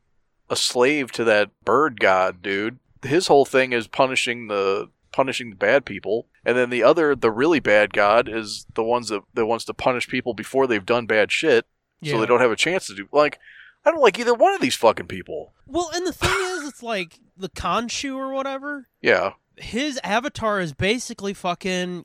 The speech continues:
Speaker 2: Ghost Rider.
Speaker 1: Mm.
Speaker 2: So it's like, at least fucking Ghost Rider looks pimp as fuck. He's a flaming skull in leather on a bike, on a horse, or in a car, man.
Speaker 1: Yeah.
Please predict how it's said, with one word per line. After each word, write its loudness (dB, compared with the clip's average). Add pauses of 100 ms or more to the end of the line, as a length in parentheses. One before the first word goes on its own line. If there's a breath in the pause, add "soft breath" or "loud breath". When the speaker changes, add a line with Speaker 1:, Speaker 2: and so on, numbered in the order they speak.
(140)
Speaker 2:
Ghost -4
Rider. -6 (420)
Speaker 1:
Mm. -8 (300)
Speaker 2:
So -2
it's -4
like, -2 (340)
at 0
least 2
fucking -2
Ghost 0
Rider 0
looks -4 (260)
pimp 0
as -6
fuck. -6
He's -4
a 0
flaming -6
skull -4
in -4
leather -2 (220)
on 0
a 2
bike, 0
on 0
a 0
horse, -2
or -4
in -4
a -2
car, 6
man. 2 (340)
Speaker 1:
Yeah. 2